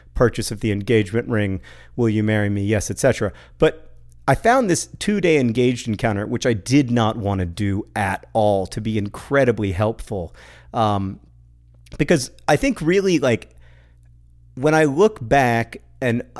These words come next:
Sarah and I have only been married for ten years, relative pittance in the scheme of things, but when I look back at where we've been successful,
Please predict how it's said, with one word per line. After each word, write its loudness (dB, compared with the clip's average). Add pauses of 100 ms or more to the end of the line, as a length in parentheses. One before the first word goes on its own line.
(180)
Sarah 2
and 2
I 2
have 0
only 0
been -4
married -4
for -12
ten -2
years, -4
relative -2
pittance -2
in -2
the -2
scheme 0
of -4
things, -4
but 0 (240)
when 0
I 4
look 0
back 2 (100)
at -2
where 2
we've 0
been 0
successful, -2